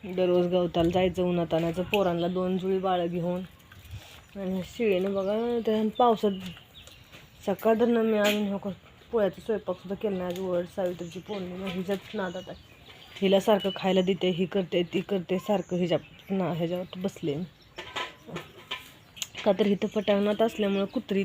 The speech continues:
ती येते ती हो, त्याच्यामुळं हिला नजर राखायला लागतं एक जण. इथं धुणं भांडी करत मी आपली हिला नजर राखते. बघा, आता डाळ शिजू घातले, स्वयंपाक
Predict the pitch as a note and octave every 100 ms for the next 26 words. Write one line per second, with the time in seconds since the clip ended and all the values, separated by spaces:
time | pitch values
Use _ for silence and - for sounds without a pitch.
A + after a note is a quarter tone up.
0 | - A3 F#4 G4 G3+ B4 A3 - - -
1 | - - - - - F#3 F#3 G#3 G3+ G#3
2 | G#3 G3 G3 G3 G3+ G#3+ G#3 F#3 F3+ F3+
3 | - F3 F#3+ F#3+ F#3 G3 A3 - - -
4 | - - - - - - - - - -
5 | G#3 F#3 F3 F#3 F3 F3 G3+ G3+ F3 E3+
6 | E3 - F3+ E3 E3 E3+ E3 - D#3+ D#3+
7 | E3 E3 F3 F3+ F3 - F3+ F3+ E3+ E3
8 | E3 D#3+ E3+ F3+ G3 F#3 F3+ - G3 G3+
9 | - - - - - - - - - -
10 | D#3+ - - - G3 - F3